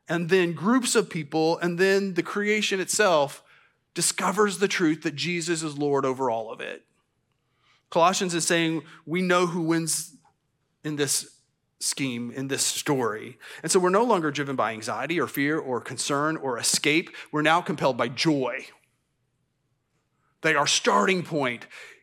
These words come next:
is unbelievable gratitude, not lack, but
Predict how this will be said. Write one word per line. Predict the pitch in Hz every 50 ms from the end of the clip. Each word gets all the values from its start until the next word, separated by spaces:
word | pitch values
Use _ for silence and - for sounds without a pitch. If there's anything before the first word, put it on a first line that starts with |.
| _ _ _ _
is | - 160 151 - - - _ _ _ _ _ _ _ _ _ _ _ _ _
unbelievable | - 220 208 208 202 196 175 190 180 175 185 202 196 196 175 170 165 151 156 147 139 135 127 117 - - - -
gratitude, | 151 160 175 165 165 151 156 156 160 160 147 - - 151 131 117 113 104 104 104 104 - - - _ _ _ _ - _
not | - 160 180 202 220 233 220 - -
lack, | 135 135 139 160 - 180 165 147 131 127 - - - - _ _ _ _ _ _ _ _ _ _
but | - 196 - -